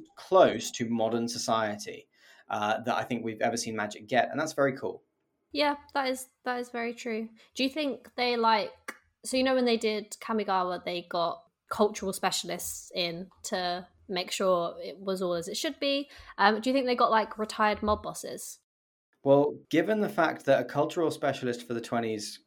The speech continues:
Speaker 1: would be a hundred and two
Speaker 2: Doesn't
Speaker 1: if
Speaker 2: have
Speaker 1: they
Speaker 2: to
Speaker 1: were
Speaker 2: be
Speaker 1: born in the
Speaker 2: from
Speaker 1: twenties.
Speaker 2: the twenties,
Speaker 1: <laughs>
Speaker 2: because it's not a,
Speaker 1: Like,
Speaker 2: it's
Speaker 1: they,
Speaker 2: not a cultural
Speaker 1: they need to
Speaker 2: specialist.
Speaker 1: be,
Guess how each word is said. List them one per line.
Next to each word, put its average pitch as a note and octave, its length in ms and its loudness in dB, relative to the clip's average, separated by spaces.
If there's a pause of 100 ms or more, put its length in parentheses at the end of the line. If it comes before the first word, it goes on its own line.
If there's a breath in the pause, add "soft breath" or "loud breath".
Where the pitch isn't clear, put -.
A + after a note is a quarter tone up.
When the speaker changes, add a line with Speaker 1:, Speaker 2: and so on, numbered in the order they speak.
(100)
Speaker 1:
would A2 180 -4
be G#2+ 340 -2
a A2 60 -8
hundred A#2+ 580 0
and G#2 220 -4
two A2 380 -2 (180)
Speaker 2:
Doesn't A3+ 140 6
Speaker 1:
if C#3+ 60 8
Speaker 2:
have - 80 4
Speaker 1:
they C3 60 8
Speaker 2:
to B2 60 8
Speaker 1:
were B2 60 8
Speaker 2:
be A2 180 4
Speaker 1:
born C3 480 8 (160)
in A#2 140 -2
the A#2 80 -4
Speaker 2:
from C3 180 4
Speaker 1:
twenties. C4 640 10 (160)
Speaker 2:
the A3 60 0 (120)
twenties, F#3+ 540 2 (100)
Speaker 1:
<laughs> - 120 -20
Speaker 2:
because B3 240 2
it's C4 180 -2
not C4+ 300 6
a, A#3+ 240 6
Speaker 1:
Like, - 100 -16
Speaker 2:
it's A#3 260 -2
Speaker 1:
they, C#4 60 8
Speaker 2:
not C#4 180 8
a A#3+ 120 6
cultural A#3+ 260 8 (160)
Speaker 1:
they D#3 60 -2
need F#3 180 4
to - 0 -
Speaker 2:
specialist. F3 220 -2
Speaker 1:
be, C3+ 400 2